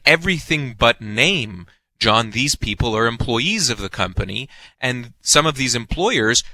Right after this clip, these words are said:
just stick a label of contractor, uh, on these workers and say, "Well, you're a contractor, so we don't owe you severance." And that can't be further from the truth, uh, John. The reality is that, again,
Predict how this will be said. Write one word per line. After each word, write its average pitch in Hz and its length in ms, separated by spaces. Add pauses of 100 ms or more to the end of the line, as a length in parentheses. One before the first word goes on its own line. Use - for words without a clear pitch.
just - 260
stick - 260
a 120 80
label 120 680
of - 200
contractor, 107 920 (420)
uh, 101 300
on 113 220
these 107 240
workers 107 600 (140)
and 127 120
say, 143 140
"Well, 151 220
you're 165 160
a 135 40
contractor, 135 580
so 113 180
we 107 120
don't 113 180
owe 113 100
you 101 180
severance." 110 800 (760)
And 131 160
that 151 160
can't 170 300
be 143 100
further 151 600
from 143 260
the 135 80
truth, - 540 (140)
uh, 107 220
John. 110 240
The 110 100
reality 131 640
is 110 120
that, 127 120
again, 196 300